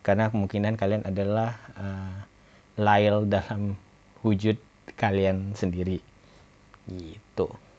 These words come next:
Apakah ketika membaca buku ini kamu bisa membayangkan seolah-olah kamu berada di tempat itu? Hmm. Berarti ngomongin setting ya. Ya, jadi ini aku pakai template. Jadi template-nya aku googling tadi.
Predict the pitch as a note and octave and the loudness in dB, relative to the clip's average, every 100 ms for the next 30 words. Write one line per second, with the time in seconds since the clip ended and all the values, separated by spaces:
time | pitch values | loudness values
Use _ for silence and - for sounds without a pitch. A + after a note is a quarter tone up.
0 | - _ - - - - - - _ F#3+ | -20 _ -20 -20 -20 -20 -20 -20 _ 4
1 | F#3 F3+ F3+ E3+ E3+ - - C#3 C#3 - | 6 4 2 2 0 -2 -6 -6 -4 -4
2 | C#3 C3+ C3+ C3+ B2+ B2+ C3+ C3+ C3 B2+ | -2 0 -2 -2 -4 -4 -4 -2 -2 -4
3 | B2+ B2 A#2+ - A2+ A2+ A2 G#2+ A2+ A2+ | -2 -2 -4 -6 -6 -4 -4 -6 -8 -10
4 | A#2 C3+ C#3 - A2+ A2 A#2 A#2 A#2+ B2+ | -8 -8 -8 -6 -4 -4 -4 -6 -6 -6
5 | A#2 A#2+ A2+ G#2+ G#2+ G#2+ A2 G#2+ G#2+ G#2+ | -4 -4 -2 -2 -2 -2 -4 -4 -6 -4
6 | G#2 A2+ A2 - - - F3 C3+ F2 - | -6 -8 -6 -8 -8 -6 -2 -2 -4 -12
7 | _ - - - - - - A2+ G#2+ C#3 | _ -20 -20 -20 -20 -20 -2 0 2 2
8 | C3+ A#2 A2+ B2 A#2 - B2 A2 E2+ D#2+ | 2 2 0 -2 -4 -2 -2 -2 -4 -8
9 | F#2 - - - - - B2 A#2+ A2+ A#2 | -12 -14 -20 -20 -10 6 8 8 8 8
10 | C3 C3+ - C3+ C3+ B2 A#2+ G#2 G2+ G#2 | 6 4 4 2 2 6 6 6 0 0
11 | G#2 A2 - F#2+ G#2+ A2 G#2+ G#2 G2+ G2+ | 4 2 2 -2 0 2 0 -2 -2 -2
12 | G#2 G#2 G#2+ G#2+ G2+ G2 F#2 F#2 F#2 G2 | -4 -6 -6 -4 -2 -2 -2 -4 -4 -4
13 | F#2+ F#2 E2+ F2+ F2+ F2+ F#2+ | -6 -8 -12 -8 -8 -8 -10